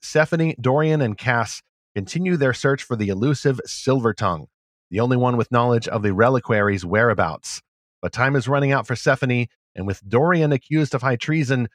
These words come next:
the quest takes on a new urgency. As secrets from each of their pasts drive a wedge between them, Sephenie invests all her hopes in finding her homeland, Lethe, where her family may yet be alive.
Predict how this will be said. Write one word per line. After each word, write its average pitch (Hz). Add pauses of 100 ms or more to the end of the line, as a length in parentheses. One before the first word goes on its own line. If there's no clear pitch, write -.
(160)
the 98
quest -
takes 123
on 120
a 104
new 113
urgency. 110 (540)
As 95
secrets 139
from 117
each 151
of 135
their 135
pasts 135
drive 117
a 104
wedge 127
between 123
them, 120 (320)
Sephenie 202
invests 139
all 139
her 127
hopes 123
in 107
finding 131
her 107
homeland, 113
Lethe, 95 (280)
where 92
her 101
family 123
may 110
yet 107
be 104
alive. 92